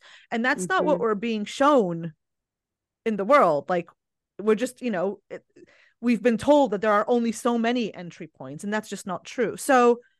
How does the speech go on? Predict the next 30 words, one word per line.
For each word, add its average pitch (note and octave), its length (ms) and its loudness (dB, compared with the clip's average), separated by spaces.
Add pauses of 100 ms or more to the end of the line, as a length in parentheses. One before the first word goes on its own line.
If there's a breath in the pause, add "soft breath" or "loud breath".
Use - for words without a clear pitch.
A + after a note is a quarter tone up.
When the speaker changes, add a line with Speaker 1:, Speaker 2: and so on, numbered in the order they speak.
(380)
Speaker 1:
so - 120 -6
yes, C4+ 240 -4
I G3 120 -4
think G3+ 160 -8
that's C#3+ 160 -10
just - 140 -16
all D3 80 -8
bullshit. - 400 -14
<laughs> A#3 60 -10 (720 loud breath)
And F4+ 100 2
Speaker 2:
Yeah, - 0 -
yeah, D4+ 40 0
Speaker 1:
spirituality F#4 680 6
Speaker 2:
yeah. C#4+ 80 4
Speaker 1:
is - 80 -4
for A#3+ 120 0
everybody, A#3 460 2
and A3 280 -4
it's, G#3+ 280 -12
and G#3+ 120 -8
it's G3+ 120 -10
a A3 60 -10
very B3 200 -4
personal F3+ 760 -6 (160)
thing, D#3 420 -2
obviously. D#3 600 -8
It's, B3+ 220 -6
it's - 220 -10
your G3+ 520 6
relationship F3 840 -6